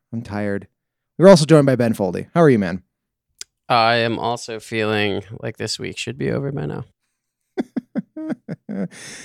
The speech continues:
Speaker 1: A P C listeners are, uh, are clamoring for us to spend the first ten minutes of the show talking about Greek food in Queens, I'm sure.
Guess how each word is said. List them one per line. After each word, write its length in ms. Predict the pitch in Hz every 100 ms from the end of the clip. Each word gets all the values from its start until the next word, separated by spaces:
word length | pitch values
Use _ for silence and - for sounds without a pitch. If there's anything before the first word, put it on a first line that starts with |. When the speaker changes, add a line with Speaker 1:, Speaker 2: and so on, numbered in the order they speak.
| - 143
Speaker 1:
A 100 | 143
P 140 | 143
C 180 | - 131
listeners 440 | 135 127 131 117
are, 260 | 120 107 107
uh, 360 | 104 101 -
are 380 | 120 110 107 101 92 _ _ _ _ _ _ _
clamoring 480 | - 156 151 147 135
for 120 | 123 127
us 140 | -
to 60 | -
spend 260 | - 120
the 40 | 120
first 220 | 123 -
ten 180 | 127 120
minutes 160 | 110
of 40 | -
the 80 |
show 200 | 113 123
talking 340 | 110 123 110 120
about 200 | 110 95
Greek 220 | 123 127
food 160 | 123 107
in 100 | 98
Queens, 440 | - 185 139 98
I'm 100 | 87
sure. 420 | - 139 127 -